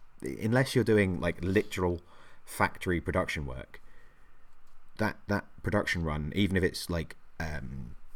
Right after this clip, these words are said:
say, say, you know, every year you're gonna be making chopping boards for, um, like, the Christmas period, then yeah, set up a, a bit for production work, but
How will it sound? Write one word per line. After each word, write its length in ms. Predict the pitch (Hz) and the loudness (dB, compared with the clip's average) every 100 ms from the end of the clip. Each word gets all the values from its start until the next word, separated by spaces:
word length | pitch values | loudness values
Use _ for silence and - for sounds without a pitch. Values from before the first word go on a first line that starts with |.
| - | -4
say, 320 | - 87 87 - | 2 2 2 0
say, 360 | - 82 - - | 2 2 0 -2
you 140 | 92 | 0
know, 240 | 87 90 82 | 2 2 4
every 340 | 85 71 80 | 2 0 2
year 200 | 82 80 | 4 4
you're 160 | 73 82 | 2 2
gonna 120 | 80 | 2
be 40 | 80 | 2
making 520 | 82 80 85 76 73 | 0 2 0 -2 -4
chopping 300 | - 85 80 | -2 0 0
boards 380 | 71 73 71 - - | -2 -2 -2 -6 -10
for, 360 | - 80 71 - - - - - - - - - - | -2 0 0 -4 -16 -20 -18 -20 -20 -20 -20 -20 -8
um, 440 | 78 76 73 71 - | -4 -2 -2 -6 -4
like, 220 | 80 78 | -6 -4
the 60 | 78 | -4
Christmas 380 | - 87 82 - | -2 -2 -2 -4
period, 440 | 80 67 67 65 - - - - - - - - - | -2 -2 -4 -8 -12 -16 -18 -20 -20 -20 -20 -14 0
then 120 | 95 | 4
yeah, 160 | 117 - | 6 4
set 220 | - - | 2 0
up 140 | 110 | 0
a, 60 | - - - | 0 0 -4
a 80 | 78 | -4
bit 260 | - 101 - | 2 2 2
for 200 | 90 78 - - - | -2 -2 -8 -14 -2
production 380 | 98 107 - 85 | 2 4 2 0
work, 320 | 69 60 - - | -2 -4 -12 -4
but 240 | 104 101 | 4 4